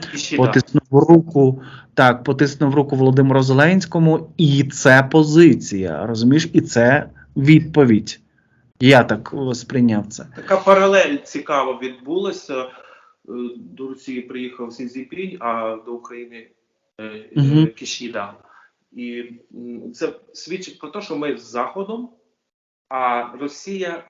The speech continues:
Speaker 1: е, це терористична держава, так? Путін терорист, він вже засуджений Гагою. І Сі Цзіньпінь, він ще думав, чи приїжджати, щоб не зіпсувати репутацію, не замазати руку кров'ю.
Speaker 2: Мгм.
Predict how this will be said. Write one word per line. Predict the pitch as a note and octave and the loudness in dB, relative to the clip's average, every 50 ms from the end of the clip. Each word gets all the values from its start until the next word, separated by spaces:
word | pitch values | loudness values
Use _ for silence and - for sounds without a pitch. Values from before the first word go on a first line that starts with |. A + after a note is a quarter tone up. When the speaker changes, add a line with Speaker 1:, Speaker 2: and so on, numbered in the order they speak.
| _ _ | _ _
Speaker 1:
е, | C3 C3+ B2+ B2+ B2+ B2 B2 B2 B2 B2 B2 - _ _ _ _ _ | -18 -18 -18 -18 -18 -16 -16 -16 -16 -18 -20 -20 _ _ _ _ _
це | - C#3 C3+ | -20 -18 -14
терористична | - D3 D3 D3 D3 - - E3+ C#3 - - A#2+ A2 | -12 -10 -10 -10 -10 -10 -12 -12 -12 -12 -14 -16 -14
держава, | A2 A2+ G#2 A2 G#2+ A#2 A2 A2+ A#2+ C3 C#3+ | -14 -14 -14 -14 -14 -14 -14 -14 -14 -16 -18
так? | - - C3 D#3 - _ | -18 -18 -18 -20 -14 _
Путін | D#3 D3 C#3+ C3 B2 A2 | -8 -8 -8 -8 -12 -14
терорист, | - B2 A#2 A2+ A2 G#2+ C3 D#3+ - - _ _ _ _ _ _ _ _ _ | -12 -12 -12 -12 -12 -14 -14 -16 -16 -20 _ _ _ _ _ _ _ _ _
він | C3+ F#3 E3+ | -6 -6 -6
вже | - - B2+ D3+ C#3 A2+ | -6 -6 -4 -4 -4 -4
засуджений | C3+ C3 - - C#3+ C3 A#2+ B2 B2+ B2 A#2 A2+ | -6 -10 -14 -12 -14 -14 -12 -12 -12 -12 -12 -12
Гагою. | A2 A#2 A2+ A2 A#2+ A#2+ B2+ D3+ F3+ F#3 - _ _ _ _ _ _ _ _ _ _ _ _ _ _ _ | -10 -8 -10 -8 -8 -12 -12 -14 -14 -16 -20 _ _ _ _ _ _ _ _ _ _ _ _ _ _ _
І | - D3 D3 C#3+ C#3 | -14 -12 -10 -10 -10
Сі | - - E3 D#3+ | -10 -10 -12 -12
Цзіньпінь, | - F3 F3 F3 - G3 F3 D#3+ | -12 -14 -16 -12 -12 -12 -10 -10
він | D#3+ D3+ | -10 -12
ще | - - D#3 | -10 -12 -12
думав, | D3 D#3 F#3 D3+ A#2+ G#2+ G2+ - | -6 -4 -4 -4 -4 -6 -8 -12
чи | - A2 | -16 -20
приїжджати, | - - A2+ A2 G#2 G2 F#2 F2 E2+ - - G#2+ | -18 -14 -14 -14 -14 -14 -18 -20 -20 -20 -20 -20
щоб | - - A2+ A2+ | -20 -20 -16 -14
не | A#2 A2+ | -14 -14
зіпсувати | A#2 A2 - - C3+ A#2+ A#2 - B2+ | -14 -16 -14 -10 -8 -8 -8 -8 -10
репутацію, | A#2+ A#2 - D3 D3 C#3 A#2 G#2+ - - A2 A2 | -14 -12 -14 -10 -10 -8 -10 -10 -12 -16 -16 -14
не | A2+ A2+ | -14 -10
замазати | A2+ C3 B2 C3 C3 B2 B2 B2 A#2 - B2 A#2 | -8 -8 -6 -4 -4 -4 -6 -8 -14 -14 -12 -12
руку | A2+ B2 A#2 - - - | -12 -12 -14 -14 -18 -20
кров'ю. | _ _ B2+ A#2+ A2+ - D#3+ D3+ | _ _ -10 -10 -8 -8 -8 -4
Speaker 2:
Мгм. | D#3 D3+ D#3+ D#3 D#3 D3 | 0 2 2 2 2 2